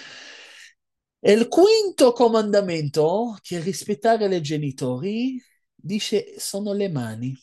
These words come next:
Perché? Chiede il Shulchan Aruch come si rispetta i genitori?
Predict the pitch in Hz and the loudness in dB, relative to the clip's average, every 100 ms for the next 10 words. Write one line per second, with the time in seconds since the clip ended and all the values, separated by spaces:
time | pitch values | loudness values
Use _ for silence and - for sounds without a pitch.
0 | _ - 143 - - - _ _ _ _ | _ -4 -4 -4 -6 -8 _ _ _ _
1 | _ - 254 359 359 311 262 269 254 254 | _ 2 4 4 4 4 4 4 2 2
2 | 277 240 247 233 - - 294 392 381 359 | 4 2 2 -2 -2 2 2 2 2 2
3 | - 277 247 233 - 226 240 202 180 151 | 2 0 0 -2 2 2 2 0 0 -2
4 | 127 131 135 131 123 110 143 170 233 113 | -6 -4 -4 -4 -8 -8 -6 -6 -6 -14